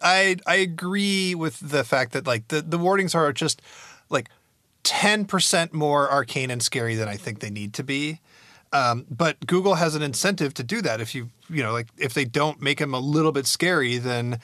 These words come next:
you know, people are just gonna go install a bunch of really bad pirated shit, right? That's, that's the reason if you want to give Google the benefit of the doubt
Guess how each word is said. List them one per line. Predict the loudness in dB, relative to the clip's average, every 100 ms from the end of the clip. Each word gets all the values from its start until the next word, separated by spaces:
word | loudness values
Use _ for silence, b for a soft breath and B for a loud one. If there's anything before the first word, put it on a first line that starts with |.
| B B B B -2
you |
know, | -2
people | 0 0 0
are | 2
just | 0
gonna | 0 -2
go | 0 -2 -2
install | -4 -2 2 2
a | 2
bunch | 0 2
of | 0 -2 _ -18 -6
really | -2 0 -2
bad | -4 0 2 2 0
pirated | -4 0 0 -2 -2
shit, | -4 -4 -14 _ -6
right? | -4 -4 -2
That's, | -2 0 -2
that's | 0 0 2 -2
the | -4
reason | -2 -2 -2 -6 -12 -18 b b b b b -4
if | -2 0
you | 0
want | 0 0 -2
to | -6
give | -6 -4
Google | -4 -4
the | -2
benefit | 0 -2 -4
of | -10
the |
doubt | -4 0 0